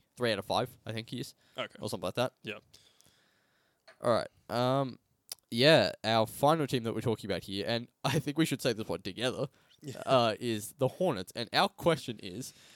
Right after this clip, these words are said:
Speaker 2: Miles
Speaker 1: Miles Bridges?
Speaker 2: Bridges? <laughs>
Speaker 1: What?
Speaker 2: What's going on here?
Speaker 1: <laughs> When did this happen?
Speaker 2: <laughs> Legitimately. He's taking lots of shots and he's making lots of
Speaker 1: Yeah.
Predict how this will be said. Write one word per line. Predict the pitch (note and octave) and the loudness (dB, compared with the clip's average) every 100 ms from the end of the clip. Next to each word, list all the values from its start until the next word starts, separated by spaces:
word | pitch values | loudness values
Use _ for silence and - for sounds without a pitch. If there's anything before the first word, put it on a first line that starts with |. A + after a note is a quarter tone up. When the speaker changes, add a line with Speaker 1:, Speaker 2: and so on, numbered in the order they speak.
| - _ - | -20 _ 0
Speaker 2:
Miles | B2+ F#3 | 6 8
Speaker 1:
Miles | G3 A#2 | 8 6
Bridges? | A2+ D3 E3 C#4+ G4+ - | 6 6 8 6 6 4
Speaker 2:
Bridges? | - - - - | 2 -2 -2 -2
<laughs> | - - - | -6 -8 -2
Speaker 1:
What? | D#3+ A#4+ - - - | 6 6 6 -4 0
Speaker 2:
What's | - - | 2 6
going | F3 C3+ B2 | 10 10 10
on | C3 | 6
here? | C3+ E4 E4 | 6 6 8
Speaker 1:
<laughs> | F3+ | 10
When | C4 | 12
did | G3 | 10
this | B3+ E4 | 10 8
happen? | D#3 - C#3 E3+ - - - | 8 6 2 -2 -6 -8 0
Speaker 2:
<laughs> | - | 2
Legitimately. | G3+ D#3 D3 D#3+ E4+ E3+ A#2+ A2+ C3 - - - - - | 6 4 4 2 4 4 4 4 2 0 -4 -14 -14 -4
He's | G#3 | -2
taking | D4 - G3 G3+ | 0 2 2 0
lots | E3 F#3 G3 | -2 -2 -2
of | |
shots | - D#3+ - | -2 -2 -2
and | F#3+ | -2
he's | C#3 | 0
making | B2 G#3+ C#3 | 2 2 -2
lots | A#2 A2 | -4 -4
of | A#2+ G#2+ | -6 2
Speaker 1:
Yeah. | A2 G#3+ | 6 8